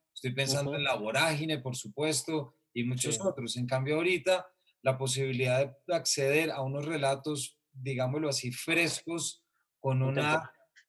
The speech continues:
Speaker 2: Ujú.
Speaker 1: completamente contemporáneos,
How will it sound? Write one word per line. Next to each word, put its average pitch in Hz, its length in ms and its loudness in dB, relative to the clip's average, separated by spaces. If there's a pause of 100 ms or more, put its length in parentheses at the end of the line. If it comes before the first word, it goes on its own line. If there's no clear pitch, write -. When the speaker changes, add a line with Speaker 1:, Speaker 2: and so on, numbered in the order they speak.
(300)
Speaker 2:
Ujú. - 100 -20
Speaker 1:
completamente 190 840 0
contemporáneos, 151 1120 0